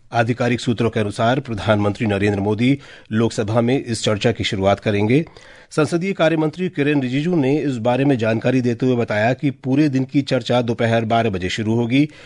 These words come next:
उन्होंने बताया कि लोकसभा अध्यक्ष ओम बिरला की अध्यक्षता में हुई सर्वदलीय बैठक में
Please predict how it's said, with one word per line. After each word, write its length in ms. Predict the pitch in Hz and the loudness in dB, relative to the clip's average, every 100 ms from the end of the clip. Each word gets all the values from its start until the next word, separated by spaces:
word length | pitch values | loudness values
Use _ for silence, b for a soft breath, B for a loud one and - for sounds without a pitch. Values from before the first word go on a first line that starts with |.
| B B | B B
उन्होंने 200 | 117 120 | -2 0
बताया 340 | 120 117 120 135 | 0 0 0 0
कि 140 | 135 | 0
लोकसभा 400 | 117 117 123 117 | -2 -2 0 0
अध्यक्ष 340 | 113 120 127 - - | 0 -2 -4 -4 -2
ओम 220 | 120 117 | -2 0
बिरला 320 | 110 107 123 | 0 2 0
की 180 | - 123 | 2 -2
अध्यक्षता 520 | 98 107 - 113 127 | -2 -4 -4 -2 0
में 140 | 127 | 0
हुई 260 | 110 117 120 | 0 0 0
सर्वदलीय 540 | 110 110 101 123 165 | -2 -2 -2 -2 0
बैठक 300 | 143 120 131 - | 2 0 -2 -2
में 200 | 131 139 | 0 0